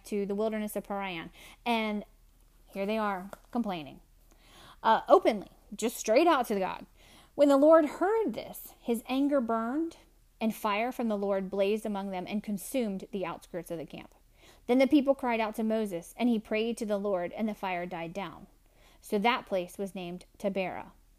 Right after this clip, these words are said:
because the Lord's fire had blazed among them." Now, it could be Taberah or Taberah.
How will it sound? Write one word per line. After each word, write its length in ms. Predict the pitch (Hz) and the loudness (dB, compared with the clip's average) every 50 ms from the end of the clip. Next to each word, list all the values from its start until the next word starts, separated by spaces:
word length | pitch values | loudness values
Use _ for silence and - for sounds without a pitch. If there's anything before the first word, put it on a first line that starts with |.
| _ _ | _ _
because 300 | - 240 - 233 214 202 | -6 -2 0 0 0 0
the 80 | 208 208 | -2 0
Lord's 280 | 202 208 208 202 - | 2 2 0 0 -2
fire 420 | - 202 185 175 180 180 185 190 - _ _ | -4 -4 -4 -2 -4 -4 -6 -8 -12 _ _
had 200 | - 202 185 - | -10 -10 -8 -6
blazed 320 | 185 180 180 175 175 - - | -4 -4 -4 -4 -6 -8 -10
among 280 | 190 180 170 170 165 | -10 -8 -8 -10 -10
them." 220 | 156 151 - - - - | -12 -12 -14 -16 -16 -14
Now, 80 | - 208 | -12 -12
it 60 | 214 | -6
could 140 | - 220 196 | -6 -6 -4
be 100 | 214 202 | -4 -6
Taberah 500 | - - 185 180 190 202 208 220 226 226 - - | -6 -8 -8 -6 -6 -4 -4 -4 -6 -8 -8 -10
or 100 | 208 202 | -10 -10
Taberah. 440 | - - 180 175 165 165 170 180 | -10 -10 -10 -8 -10 -10 -10 -12